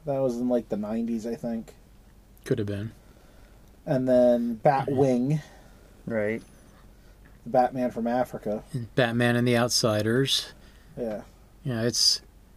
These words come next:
Speaker 2: they do play around with his personality quite a bit. I mean,
Speaker 3: World's Finest.
Speaker 2: yeah.
Speaker 3: And now the Batman Superman.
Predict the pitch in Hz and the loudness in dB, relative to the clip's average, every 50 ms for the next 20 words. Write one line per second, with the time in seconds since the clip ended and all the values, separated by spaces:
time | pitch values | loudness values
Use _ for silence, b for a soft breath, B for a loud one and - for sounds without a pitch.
0 | - - - - 202 190 196 185 240 254 - - 226 214 202 190 180 170 170 170 | -20 -16 -4 2 4 4 6 6 4 4 4 4 6 6 6 6 6 4 4 4
1 | 147 160 151 - - 156 147 139 - - 143 131 127 131 135 135 127 - - 135 | 4 4 4 4 4 2 2 4 4 4 4 4 4 4 4 4 2 2 2 4
2 | 127 127 127 131 123 113 113 107 107 107 110 120 127 131 127 123 123 120 107 - | 4 6 4 4 2 2 2 2 2 2 2 2 4 4 4 4 2 0 -4 -8
3 | - - 110 104 101 101 104 104 107 107 113 - - - - - - - - - | -8 -8 -6 -6 -6 -6 -6 -6 -8 -8 -10 -12 -16 -20 -20 -20 -20 -20 -20 -16
4 | - - 131 120 117 117 120 123 117 110 107 107 107 107 110 107 107 - 120 113 | -12 -8 -6 -6 -4 -4 -4 -4 -4 -4 -6 -8 -8 -8 -8 -8 -8 -8 -8 -8
5 | 113 110 - - 110 120 - - 107 - 113 110 107 - - 120 113 - 113 110 | -8 -8 -8 -8 -8 -8 -8 -10 -10 -8 -8 -10 -10 -10 -10 -10 -10 -10 -10 -10
6 | 104 104 107 110 110 113 | -8 -8 -8 -8 -8 -8